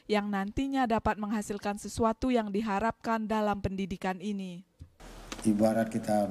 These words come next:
Speaker 2: bersekolah, ini sekolah juga, sekolah singkat. Ya. Kuliah juga,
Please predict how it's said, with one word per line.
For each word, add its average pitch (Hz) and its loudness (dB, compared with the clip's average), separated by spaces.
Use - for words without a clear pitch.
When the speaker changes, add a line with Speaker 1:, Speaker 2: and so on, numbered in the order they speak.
Speaker 2:
bersekolah, 101 0
ini 113 4
sekolah 117 2
juga, 107 -4
sekolah 98 0
singkat. - -4
Ya. 117 -10
Kuliah 117 6
juga, 107 0